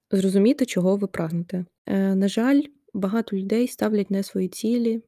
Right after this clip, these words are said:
йдуть не до своєї мети, тому що у нас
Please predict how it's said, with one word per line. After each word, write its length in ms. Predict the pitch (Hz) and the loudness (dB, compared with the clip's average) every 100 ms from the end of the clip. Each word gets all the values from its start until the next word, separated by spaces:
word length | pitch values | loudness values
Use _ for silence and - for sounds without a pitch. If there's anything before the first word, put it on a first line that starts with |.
| - | -12
йдуть 420 | - 190 - 196 190 | -10 -8 -4 -4 -2
не 100 | 180 | -2
до 80 | |
своєї 380 | 190 196 190 196 | -2 -2 0 2
мети, 500 | 196 185 - 247 277 - | 0 -2 -2 -2 -2 -4
тому 220 | 190 196 | -2 -2
що 400 | - - 190 190 - | -4 -4 -2 -4 -2
у 60 | 190 | 0
нас 420 | 190 233 - | 2 0 -6